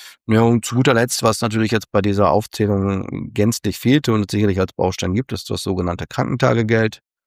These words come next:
Das hattest du jetzt nicht erwähnt. Ich gehe aber einfach auch davon aus, weil wir ja diese Folge speziell unseren, äh, ja, Beamtenanwärtern oder zukünftig verbeamteten Kundinnen und Kunden widmen,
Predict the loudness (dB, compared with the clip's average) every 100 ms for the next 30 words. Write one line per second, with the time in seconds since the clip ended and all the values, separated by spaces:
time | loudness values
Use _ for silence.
0 | _ _ _ -12 -10 -8 -10 -8 -8 -8
1 | -10 -10 -8 -8 -6 -4 0 2 2 0
2 | -8 -18 -10 0 2 4 2 2 -2 -2
3 | -2 -2 0 2 0 0 -2 0 0 0
4 | -2 -6 -6 -6 -6 -6 -8 -6 -2 -2
5 | -2 -6 _ _ _ _ _ -8 -4 -2
6 | -2 -2 -6 -8 -6 -6 -6 -4 -4 0
7 | 0 0 0 0 2 0 0 -2 0 -2
8 | -2 -4 -4 -4 -6 -6 -2 -2 0 -2
9 | -2 -2 -2 -4 -4 -2 -2 -4 -4 0
10 | 2 2 0 0 2 2